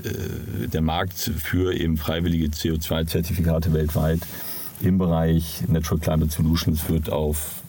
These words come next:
das ist eine relativ große Spanne, dreißig bis hundert Milliarden U-S-Dollar in zwanzig dreißig, also schon in,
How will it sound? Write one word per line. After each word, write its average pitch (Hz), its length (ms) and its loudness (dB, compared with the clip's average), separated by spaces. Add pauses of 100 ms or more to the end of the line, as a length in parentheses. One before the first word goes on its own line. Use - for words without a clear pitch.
(260)
das 101 100 -4
ist - 80 -2
eine 82 80 2
relativ 80 280 0
große 80 300 0
Spanne, 82 380 2
dreißig 80 440 0
bis 78 240 0
hundert 80 220 2
Milliarden 78 480 2 (480)
U-S-Dollar 82 720 0
in 80 380 2
zwanzig 82 360 0
dreißig, 85 500 0
also 76 160 2
schon 78 240 2
in, 76 320 2